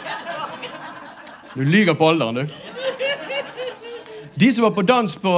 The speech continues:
eh, på Østlandet, de var vant til å danse etter Sven Ingvars og Ole Ivars og doble saksofoner og den slags. Her i, på Vestlandet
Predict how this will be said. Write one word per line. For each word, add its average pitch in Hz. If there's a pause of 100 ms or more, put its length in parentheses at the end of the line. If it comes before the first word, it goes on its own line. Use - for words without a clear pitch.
(100)
eh, 160
på 151
Østlandet, 190 (520)
de 175
var 165
vant 190
til 151
å -
danse 156
etter 135
Sven 151
Ingvars 139
og 123
Ole 127
Ivars 131 (100)
og 117
doble 143
saksofoner 123
og 117
den 117
slags. 98
Her 240
i, 170 (420)
på 170
Vestlandet 180